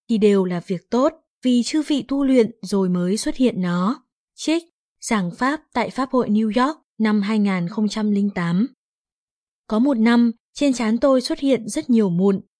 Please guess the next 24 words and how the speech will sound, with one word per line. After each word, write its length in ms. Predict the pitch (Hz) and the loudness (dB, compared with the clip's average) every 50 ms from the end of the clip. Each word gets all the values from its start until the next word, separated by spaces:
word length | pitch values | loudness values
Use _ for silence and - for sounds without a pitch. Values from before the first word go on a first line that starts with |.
| _ _ _ _ _ _ | _ _ _ _ _ _
Nó 140 | 233 254 269 | 0 0 2
tệ 200 | - 330 302 247 | 2 2 2 4
đến 240 | 214 233 226 247 | 4 2 4 4
mức 200 | 285 349 339 - | 4 2 0 2
mọi 180 | 277 262 240 - | 2 2 2 4
người 200 | 220 220 214 208 | 2 2 2 2
bảo 240 | 196 208 190 175 175 | 0 -2 -4 -4 -4
tôi, 380 | - 240 240 247 247 240 226 - _ _ _ | -2 0 2 2 2 2 0 -4 _ _ _
"Hãy 240 | - 214 208 226 | -4 -2 -2 0
đi 140 | 220 247 240 | 0 -2 -2
gặp 220 | 214 220 185 - _ | -2 -2 -6 -4 _
bác 180 | 233 247 - | -6 -6 -4
sĩ 340 | - - 240 220 240 269 269 | -6 -6 -6 -4 -4 -4 0
để 240 | 226 220 190 170 151 - | 0 0 0 0 -4 -4
kiểm 220 | - 180 160 165 | -4 -4 -4 -4
tra." 420 | - - 202 208 - 104 190 - _ _ _ _ _ _ _ _ _ _ | -4 -2 0 2 2 0 0 -4 _ _ _ _ _ _ _ _ _ _
Tôi 100 | - 277 | -2 0
quan 220 | 269 - 285 277 262 | 0 2 0 0 2
tâm 240 | - 269 262 254 254 | 2 2 4 4 4
đến 180 | 240 240 262 | 4 2 2
ngoại 180 | 285 294 262 226 | 2 2 0 0
hình 220 | 196 214 202 190 | 2 2 2 2
của 120 | 185 190 170 | 2 0 0
mình 380 | 170 180 185 185 185 175 180 | 0 2 2 2 0 0 -2